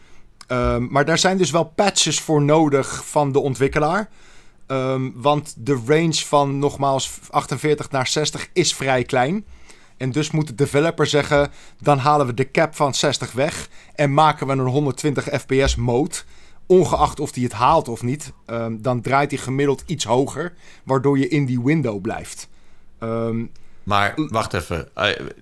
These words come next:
Speaker 2: maar dit is toch een raar verhaal? Ik bedoel, als je, stel je voor, je kan achtenzeventig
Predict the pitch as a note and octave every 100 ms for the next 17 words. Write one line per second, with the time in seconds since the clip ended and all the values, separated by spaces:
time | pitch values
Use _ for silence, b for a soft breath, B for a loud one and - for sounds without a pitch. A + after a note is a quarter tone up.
0 | - E2 A#2 A#2+ B2 B2 C3 A#2+ A#2+ B2
1 | B2+ B2+ A#2 G#2+ E2 A2+ A#2 G#2 G#2 G#2
2 | F2 G#2+ - G#2+ G2+ G#2 b b b b
3 | - C3+ B2+ C3+ A#2 A#2 B2 A#2+ A2 -
4 | A2 G2+ B2 C3+ A2+ G#2+ -